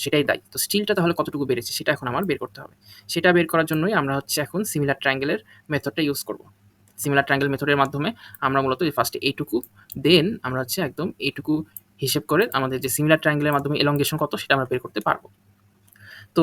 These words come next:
তার আগে আমরা হচ্ছে এখন সব একটু বেসিক কাজগুলো করে নিই, যে আমাদের হচ্ছে মোমেন্ট বের করতে হবে। মোমেন্ট on A, মোমেন্ট on A, এটা হচ্ছে আমার A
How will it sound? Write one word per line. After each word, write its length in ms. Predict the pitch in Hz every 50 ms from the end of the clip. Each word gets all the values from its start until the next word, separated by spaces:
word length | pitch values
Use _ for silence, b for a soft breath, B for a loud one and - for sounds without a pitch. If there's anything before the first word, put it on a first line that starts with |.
| 160 160
তার 100 | 165 156 160
আগে 100 | 160 165 160
আমরা 100 | 160 156
হচ্ছে 140 | 156 151 - 156
এখন 100 | - 156 147 -
সব 80 | 151 147
একটু 100 | - - 147 143
বেসিক 180 | 135 - 160 -
কাজগুলো 220 | 151 143 156 147 143 -
করে 120 | 151 143 143 160
নিই, 80 | 226 208
যে 40 | 160 147
আমাদের 140 | 139 139 139 139
হচ্ছে 140 | 135 - 139 135
মোমেন্ট 160 | 135 139 139
বের 80 | 143 131
করতে 140 | 135 135 -
হবে। 100 | 139 156 185 160
মোমেন্ট 180 | 131 131 131 127 127
on 60 | 127 127
A, 20 | - - _ - -
মোমেন্ট 200 | 131 127 127 131
on 60 | 127 127
A, 20 | 131 151
এটা 80 | - 135
হচ্ছে 120 | 123 -
আমার 80 | 131 120
A 20 | 127